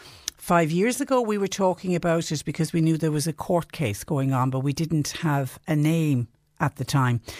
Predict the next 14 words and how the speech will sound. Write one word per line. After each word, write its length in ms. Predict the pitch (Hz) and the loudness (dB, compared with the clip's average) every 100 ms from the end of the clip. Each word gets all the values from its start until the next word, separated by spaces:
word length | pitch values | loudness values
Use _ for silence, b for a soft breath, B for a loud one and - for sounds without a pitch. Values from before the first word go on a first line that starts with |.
| B B - | B B -2
But 100 | 151 | 0
I 120 | 156 | 0
just, 280 | 180 165 - | 0 -6 -4
I 120 | 185 | -6
so 340 | - 233 226 247 | -2 0 0 0
remember 320 | 220 196 170 | -2 -2 -2
this 240 | 160 - | -4 -4
case 340 | - 170 147 - | -2 -2 -2 -6
because 360 | 156 165 151 | -6 -4 -2
it 100 | 156 | -2
was 140 | 170 - | -4 -2
happening 580 | 202 202 202 180 151 - | -4 -2 -2 -2 -2 -4
around 380 | 175 165 160 143 | -2 0 -2 -4
Christmas, 560 | - 214 - - - | -6 -6 -4 -4 -4